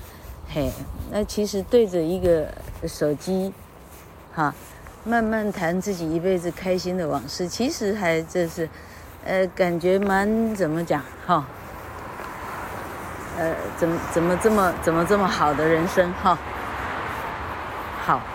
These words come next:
那我想到说，第一集不是讲说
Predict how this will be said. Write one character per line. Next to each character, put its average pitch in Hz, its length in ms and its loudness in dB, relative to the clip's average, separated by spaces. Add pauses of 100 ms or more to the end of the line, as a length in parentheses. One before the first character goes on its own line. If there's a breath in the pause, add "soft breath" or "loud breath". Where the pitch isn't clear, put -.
(260)
那 180 100 4
我 175 140 6
想 160 280 2
到 190 180 6
说， 180 420 4 (2250)
第 233 180 6
一 220 40 6
集 170 200 4
不 175 160 4
是 202 160 2
讲 151 340 4
说 185 440 6